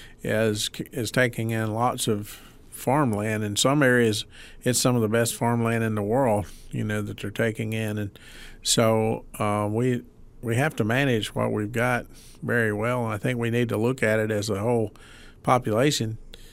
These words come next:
is, uh, that needs to be as important as anything that we're, to me, it's important as the military or any other thing that we,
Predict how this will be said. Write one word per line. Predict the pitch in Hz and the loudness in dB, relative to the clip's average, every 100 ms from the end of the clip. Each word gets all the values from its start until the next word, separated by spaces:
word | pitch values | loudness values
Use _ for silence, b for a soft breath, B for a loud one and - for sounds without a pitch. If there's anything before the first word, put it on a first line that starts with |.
| B - | B -10
is, | 120 110 104 | -4 -4 -4
uh, | 107 117 - | -4 -6 -2
that | 123 139 | 2 2
needs | 143 123 | 4 2
to | 117 | 0
be | 104 113 - - - - - - - | -2 -4 -6 -10 -18 -20 -20 -20 -10
as | 113 107 | -6 -4
important | 110 110 - 139 131 117 | -2 -2 2 2 4 2
as | 107 | 0
anything | 131 131 120 131 120 120 | 0 0 0 0 0 0
that | 117 117 | 0 0
we're, | 113 110 107 b b b - - - | 0 0 -2 b b b -20 -20 -12
to | - | -4
me, | 104 135 120 | 2 4 4
it's | 117 - - | 0 -6 -8
important | 110 110 127 123 | -4 2 4 4
as | 110 | 0
the | 110 | 0
military | 131 127 120 131 127 127 | 2 2 2 2 2 2
or | 117 | 2
any | 113 123 113 | 0 0 0
other | 123 147 | 0 0
thing | 127 117 113 | -2 -4 -4
that | 113 101 | -2 -2
we, | 107 113 | -4 -6